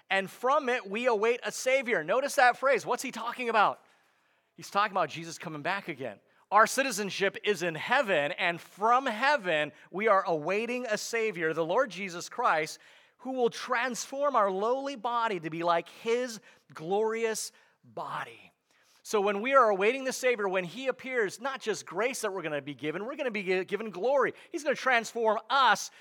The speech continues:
into the same kind of glorious body that he has. How's he gonna do this? Look at that prepositional phrase, "by the power that enables him even to subject all things to himself." Did we read Revelation nineteen?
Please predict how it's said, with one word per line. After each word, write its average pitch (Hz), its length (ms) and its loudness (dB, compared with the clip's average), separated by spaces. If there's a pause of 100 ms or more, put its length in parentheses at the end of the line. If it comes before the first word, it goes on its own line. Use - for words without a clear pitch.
into 247 180 -2
the 233 80 -2
same 269 300 2
kind 233 160 0
of 196 80 -4
glorious 233 540 0
body 247 300 2
that 233 160 -2
he 254 240 -8
has. 202 260 2
How's 233 320 -2
he 254 80 -8
gonna 247 200 -2
do 262 200 -10
this? 220 240 0 (180)
Look 208 140 -2
at 220 80 -6
that 220 160 2
prepositional 226 580 -2
phrase, 190 560 0 (260)
"by 175 280 4
the 165 120 -2
power 233 840 2 (280)
that 160 180 4
enables 202 640 0
him 123 540 -6 (360)
even 247 380 -4
to 180 100 -4
subject 160 640 -2
all 214 340 0
things 196 480 -6
to 175 220 -10
himself." 151 800 -8 (1500)
Did 156 100 -6
we 170 140 -2
read 185 180 0
Revelation 180 560 0
nineteen? 190 560 -4